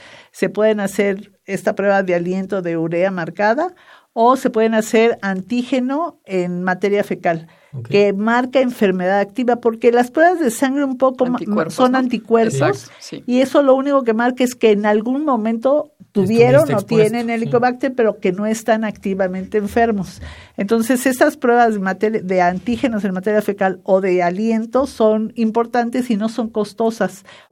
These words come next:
Speaker 1: y vale la pena hacérselas
Speaker 2: Sí.
Speaker 1: para no estar dejando la automedicación nada más, porque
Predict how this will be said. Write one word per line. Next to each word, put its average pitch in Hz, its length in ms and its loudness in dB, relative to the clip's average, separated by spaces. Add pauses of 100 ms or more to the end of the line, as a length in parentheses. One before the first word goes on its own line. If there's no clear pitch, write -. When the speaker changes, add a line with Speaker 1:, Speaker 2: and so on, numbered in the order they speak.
(100)
Speaker 1:
y 208 140 -2
vale 208 260 2
la 180 160 0
pena 180 220 -4
hacérselas 196 680 -4 (160)
Speaker 2:
Sí. 120 220 -10
Speaker 1:
para 190 440 2
no 214 380 2
estar 220 380 2
dejando 233 720 0 (180)
la 190 180 4
automedicación 190 920 0
nada 208 200 -2
más, 208 220 0
porque 170 440 -4